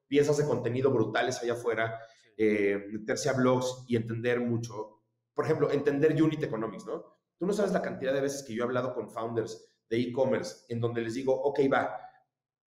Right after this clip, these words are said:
Speaker 1: enséñame cómo se ven tus unit economics para ver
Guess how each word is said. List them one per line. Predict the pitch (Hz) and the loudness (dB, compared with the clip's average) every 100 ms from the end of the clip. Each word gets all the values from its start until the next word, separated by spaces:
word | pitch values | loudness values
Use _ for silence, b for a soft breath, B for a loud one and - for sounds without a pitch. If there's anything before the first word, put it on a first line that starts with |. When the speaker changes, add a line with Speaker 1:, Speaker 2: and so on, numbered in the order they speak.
| _ | _
Speaker 1:
enséñame | 127 127 160 156 | -4 2 4 4
cómo | 135 143 | 2 0
se | 139 | 0
ven | 127 | -2
tus | 123 | -2
unit | 127 127 | -2 -2
economics | 117 113 107 113 | -4 -6 -6 -6
para | - 110 | -4 -2
ver | 110 127 123 123 - - | 2 2 2 -4 -10 -16